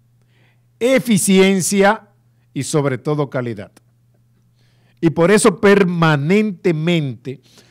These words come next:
nosotros a lo interno de la institución vivimos formando nuestros colaboradores. Formación continua, formación continua.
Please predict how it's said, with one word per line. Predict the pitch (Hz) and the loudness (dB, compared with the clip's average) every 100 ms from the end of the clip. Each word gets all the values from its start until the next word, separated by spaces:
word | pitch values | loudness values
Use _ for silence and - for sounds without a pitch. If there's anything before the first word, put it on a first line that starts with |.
| _ | _
nosotros | 147 139 175 175 190 180 - | -8 -2 0 0 0 -2 -2
a | 165 | -4
lo | 156 | -4
interno | 131 117 190 226 247 220 | -8 -4 2 2 4 2
de | 202 | 2
la | 185 | 0
institución | 156 175 185 - 160 151 156 - - _ _ _ _ _ _ | -2 -8 -8 -2 0 0 -4 -20 -20 _ _ _ _ _ _
vivimos | 139 147 156 196 202 - | -2 2 2 2 0 -2
formando | - 175 156 147 151 175 165 151 139 175 180 _ _ _ _ | -2 0 0 -2 -2 -2 -2 -4 -4 -6 -6 _ _ _ _
nuestros | - 127 175 214 - 156 127 - | -14 -4 0 0 -2 -6 -6 -6
colaboradores. | 170 165 131 117 117 107 98 90 - - _ _ _ _ _ - | -4 -2 -2 -4 -8 -10 -14 -18 -20 -20 _ _ _ _ _ -20
Formación | - 143 143 135 131 113 - 151 165 | -8 -4 -2 -4 -6 -6 -4 -4 -4
continua, | 160 135 113 - 135 113 95 85 _ _ _ _ _ _ _ _ _ _ | -8 -10 -10 -14 -16 -14 -16 -20 _ _ _ _ _ _ _ _ _ _
formación | - 131 127 117 143 151 | -6 -4 -4 -6 -6 -8
continua. | 147 131 107 - 151 117 82 64 | -10 -14 -14 -16 -16 -16 -20 -20